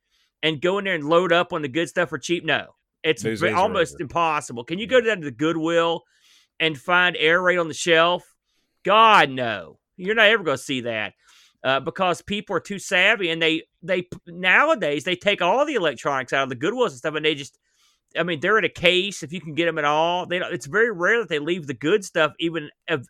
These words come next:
Speaker 1: even if it's not that good, they just take it all.
Speaker 2: Mm-hmm.
Speaker 1: So, it, but it was a provocative, a thought-provoking segment that you talked about. But, I mean, I still think there's a money to be made. There's deals to be made. There's, uh, angles to be worked.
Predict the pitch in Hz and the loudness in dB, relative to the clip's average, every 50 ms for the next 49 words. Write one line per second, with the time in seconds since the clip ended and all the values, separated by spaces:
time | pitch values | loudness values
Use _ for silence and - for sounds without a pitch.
0 | _ - 208 247 269 285 196 202 - - 196 220 269 294 - 208 160 139 139 135 | _ -6 -4 -4 -4 -6 -6 -8 -6 -2 0 2 2 2 2 0 -4 -2 -2 -2
1 | 147 131 147 165 175 - - 185 202 - - 156 160 190 240 254 156 98 78 - | -2 0 -2 -4 -8 -6 -4 -2 -2 0 0 2 4 4 4 2 0 -4 -6 -12
2 | - _ _ _ _ _ _ - 117 110 101 92 98 170 165 170 - - 175 180 | -20 _ _ _ _ _ _ -12 -10 -10 -10 -6 -2 0 0 0 0 -2 -2 -2
3 | 147 180 180 - 165 214 240 226 240 285 277 285 302 294 - 196 170 131 127 160 | -2 -2 -4 -4 0 0 2 2 4 2 2 2 0 -2 -2 -4 -4 0 2 4
4 | 165 185 208 233 233 - 220 180 175 165 147 127 _ _ _ _ _ _ _ _ | 4 4 4 2 0 0 -2 -2 0 -2 -2 -4 _ _ _ _ _ _ _ _
5 | _ _ - 160 - - 202 220 247 226 - - 180 180 165 190 196 202 190 - | _ _ -6 -2 2 4 6 6 6 6 2 -2 -6 -4 0 0 0 0 0 -2
6 | - 180 175 165 156 151 143 _ _ _ _ _ _ - - - - 226 240 262 | -2 -2 -2 -2 -4 -8 -12 _ _ _ _ _ _ -14 -4 0 2 4 4 4
7 | 220 208 170 131 123 101 151 131 - 139 - 160 147 139 131 - - 120 123 117 | 2 0 -4 -8 -6 -6 -8 -10 -10 -6 -2 0 2 2 2 0 -2 -2 0 0
8 | 117 123 143 185 208 214 233 226 220 214 - - 302 330 330 - 262 220 - 208 | 0 0 0 0 0 2 2 2 0 0 0 0 -2 -2 0 -2 -4 -4 -2 -4
9 | 185 165 160 160 160 170 185 202 220 220 190 170 165 170 151 151 156 156 156 165 | -4 -2 -2 -4 -2 0 0 0 0 0 -2 -2 -2 -2 -2 -2 0 0 2 2
10 | 175 180 170 175 165 147 123 - 151 165 202 202 190 - 151 170 160 156 147 151 | 2 0 0 -2 -4 -6 -6 -4 -2 0 0 0 -2 -4 -4 -6 -4 -2 0 0
11 | 156 156 165 170 165 143 151 143 143 139 123 - - 147 139 131 - 156 170 196 | 2 2 2 0 -2 0 0 0 0 -2 -4 -6 -6 -4 -4 -4 -2 0 0 0
12 | 233 269 269 254 262 202 - 143 131 143 139 131 120 131 135 135 135 135 - _ | 0 -2 -4 -6 -6 -8 -6 -6 -6 -6 -6 -6 -4 -2 -2 0 -2 -2 -4 _